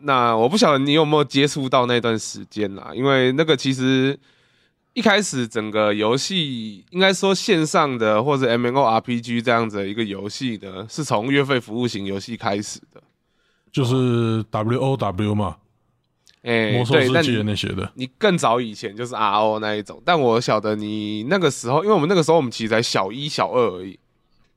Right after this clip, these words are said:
Speaker 1: 对，
Speaker 2: 对。
Speaker 1: 你可能没有玩过。
Speaker 2: 我，
Speaker 1: 啊，
Speaker 2: 诶，小一、小二，
Speaker 1: 嗯？
Speaker 2: 风之谷吧，可能是幼稚园的事了，<clears throat> 但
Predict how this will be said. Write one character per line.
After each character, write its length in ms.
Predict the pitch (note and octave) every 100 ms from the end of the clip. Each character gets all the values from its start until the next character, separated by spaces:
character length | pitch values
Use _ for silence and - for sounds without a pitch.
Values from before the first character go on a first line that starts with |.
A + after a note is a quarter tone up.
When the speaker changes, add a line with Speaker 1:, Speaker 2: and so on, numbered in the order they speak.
| _ _ _ _ _ _
Speaker 1:
对， 120 | - A2
Speaker 2:
对。 80 | B2+
Speaker 1:
你 60 |
可 100 | D#3+
能 120 | A2+
没 120 | A2 B2
有 80 |
玩 200 | G#2+ F#2+ F#2+
过。 320 | A#2 G2+ A2 _ -
Speaker 2:
我， 280 | A2 G#2 F#2
Speaker 1:
啊， 120 | C#3+ - _ _ _
Speaker 2:
诶， 180 | F3+ - - _ _ -
小 280 | - - A#2+
一、 80 | G#3+
小 180 | -
二， 60 | A#2+
Speaker 1:
嗯？ 220 | C#3 B2
Speaker 2:
风 240 | A#2 D3+ D#3
之 160 | D3+
谷 180 | C3 G#2+
吧， 160 | F#2+ F#2+
可 80 | -
能 140 | A#2+
是 80 | E3 G3
幼 120 | F3
稚 200 | C#3 F3+
园 180 | B2 A#2
的 100 | A2+
事 200 | G#2 A#2+
了， 100 | E2+
<clears throat> 0 |
但 300 | C#3 C#3 B2+